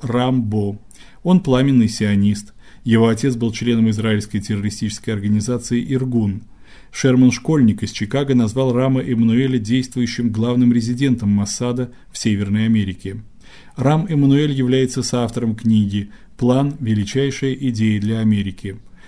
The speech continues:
Заключительная глава в ней, посвящённая международной политике, названа "Новая стратегия завершения войны с террором". В ней, в частности, говорится: "Используя все рычаги, нам необходимо сделать нашу страну безопасной.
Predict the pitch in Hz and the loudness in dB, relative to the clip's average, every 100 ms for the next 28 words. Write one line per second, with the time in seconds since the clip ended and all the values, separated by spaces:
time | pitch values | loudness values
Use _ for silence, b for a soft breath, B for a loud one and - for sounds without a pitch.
0 | b - 107 120 120 117 120 107 98 113 | b -6 -4 -2 -2 -4 0 0 0 -2
1 | 131 139 110 98 101 107 - 120 110 107 | -2 0 0 0 -4 -6 -6 -2 0 0
2 | 110 104 110 98 104 110 131 139 - 117 | 0 -2 -2 -2 -4 -4 -4 -6 -4 -2
3 | 131 131 135 131 127 B B 131 147 151 | 0 0 0 0 -2 B B 2 2 2
4 | 143 - 117 110 135 135 123 110 110 101 | -2 -2 -4 -2 -4 -2 -2 0 -2 -2
5 | 131 127 120 110 107 107 107 - 123 120 | 0 2 2 2 2 2 0 -2 0 0
6 | 98 92 107 b b b b 120 143 131 | 0 -4 -8 b b b b 2 2 2
7 | 135 123 127 - 123 127 127 101 - 98 | 0 0 0 -2 -2 0 2 0 -4 -12
8 | - b b b 156 135 160 135 139 135 | -12 b b b -4 0 0 2 2 2
9 | 143 131 - 131 156 147 131 120 127 131 | 2 0 0 -2 -2 2 2 2 0 0
10 | 135 113 131 123 123 117 120 - 127 131 | 0 0 0 0 0 -2 -4 -6 -2 0
11 | 123 123 131 143 117 110 104 - | 0 -2 -2 -4 -4 -4 -6 -8